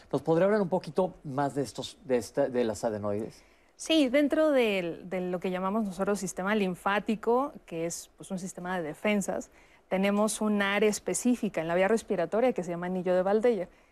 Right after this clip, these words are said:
Speaker 2: Siendo muy, muy simplistas, tenemos dos amígdalas en la garganta que vemos cuando le decimos al niño que abra la boca, y detrás del paladar hay un tejido que se llama tejido adenoideo, ¿ok? Esos, digamos, esos tres,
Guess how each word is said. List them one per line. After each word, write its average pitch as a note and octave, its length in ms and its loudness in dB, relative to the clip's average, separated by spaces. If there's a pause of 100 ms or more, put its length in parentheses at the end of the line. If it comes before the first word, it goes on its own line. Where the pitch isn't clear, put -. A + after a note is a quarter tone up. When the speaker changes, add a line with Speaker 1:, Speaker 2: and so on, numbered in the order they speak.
(100)
Speaker 2:
Siendo B3+ 400 4
muy, B3 260 4
muy B3 360 2
simplistas, A3 760 -2 (300)
tenemos F#3+ 520 -2 (100)
dos G#3+ 280 0
amígdalas A3+ 580 0
en D3+ 120 -10
la D#3 100 0
garganta G#3 460 2
que F3 100 0
vemos G#3 340 4
cuando E3+ 380 0 (260)
le E3+ 120 2
decimos G#3 260 0
al G3+ 140 2
niño G#3+ 200 4
que - 60 -2
abra F#3+ 160 2
la A3+ 140 2
boca, A#3 340 0 (460)
y A#3 100 0
detrás C4 380 2
del E4+ 160 4
paladar A#3+ 580 2
hay G#3 160 0
un A3+ 80 0
tejido A#3+ 400 0
que F3 100 -4
se E3+ 80 -12
llama G3 200 -6
tejido G3+ 320 2
adenoideo, A3+ 720 4 (140)
¿ok? E3+ 180 -6 (540)
Esos, C4 480 2
digamos, A3+ 340 0
esos A#3 300 0
tres, A#3 420 2